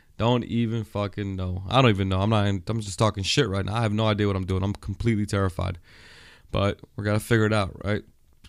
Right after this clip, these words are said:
Little man is almost two. He'll be two in, uh, May, which is crazy to even think about. We got five months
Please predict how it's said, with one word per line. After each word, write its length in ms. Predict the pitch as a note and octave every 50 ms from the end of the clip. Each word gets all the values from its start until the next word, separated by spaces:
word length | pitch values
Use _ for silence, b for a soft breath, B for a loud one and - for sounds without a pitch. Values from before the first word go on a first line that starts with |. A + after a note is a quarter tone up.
| - _ _ - - - _ _ _ -
Little 200 | C3+ C#3 C3+ C3
man 280 | B2+ B2 B2 B2 A#2+
is 100 | A2+ G#2
almost 340 | A#2 A#2 A#2+ A#2 A2+ - -
two. 300 | - D3 D3 C#3+ C#3+ C#3 - -
He'll 100 | A#2 G#2
be 120 | G#2+ G#2
two 300 | - - B2+ A#2+ A#2 A#2
in, 100 | A2 G#2+
uh, 240 | G#2 G2+ G2+ G2 F#2+
May, 300 | F#2+ G#2+ A#2+ C#3 D3 C#3+ C#3 - -
which 120 | A2 -
is 100 | - -
crazy 380 | - - A#2+ A#2 A#2 G#2+ G#2+ G2+
to 40 |
even 220 | G#2+ G#2+ G2+ G#2 G2
think 220 | - B2 B2 A2+
about. 320 | G#2+ G#2+ A2+ A#2 A#2 - -
We 60 | A2
got 140 | G#2 G2 G2+
five 280 | - - A#2 A2+ G#2+
months 440 | G#2+ A2 A#2 B2 A2 - - - -